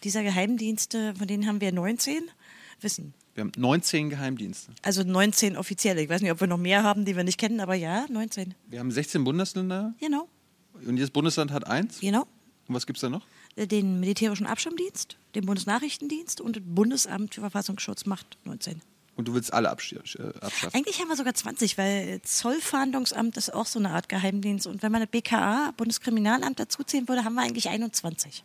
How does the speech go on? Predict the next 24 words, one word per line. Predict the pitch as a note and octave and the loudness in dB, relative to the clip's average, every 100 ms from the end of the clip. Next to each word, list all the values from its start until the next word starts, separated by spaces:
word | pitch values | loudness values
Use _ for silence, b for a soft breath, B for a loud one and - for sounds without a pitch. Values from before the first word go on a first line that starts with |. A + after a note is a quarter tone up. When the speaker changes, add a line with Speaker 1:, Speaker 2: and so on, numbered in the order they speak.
| - | -16
Speaker 2:
Wie | A#2 A2+ | -10 -6
war | A#2+ | -4
das | B2 | -6
jetzt | A#2 | -4
mit | A#2 | -2
Schulz | - B2 B2 | 4 4 4
und | A#2 | 2
Juncker? | C3+ D#3+ D3+ C3 B2 A#2 A2+ | 2 0 0 4 4 4 2
Äh, | B2+ A#2 | 0 2
wollte, | A#2 B2 A#2 A#2 - | 2 4 2 0 -2
wollten | A#2+ A#2 A#2+ A#2 G#2 | -2 0 2 2 4
beide | G2 B2 E3+ | 4 4 2
das | D#3 | 0
abschaffen, | - - D3 D3 B2+ | -4 0 0 0 -2
einer | A2+ C#3+ | 0 0
das | C3+ | -4
abschaffen? | B2 - C#3 C#3 C#3 | -6 -4 -4 -4 -4
Für | A#2+ | 0
wen | A#2+ | 4
warst | A#2 G#2+ - | 4 4 0
du? | G#2 - F3 F3+ F3+ | -10 -12 -12 -10 -10
Speaker 1:
Äh, | F3 D#3 | -10 -10
äh, | - | -4
Juncker, | F#3+ A#3+ | -2 0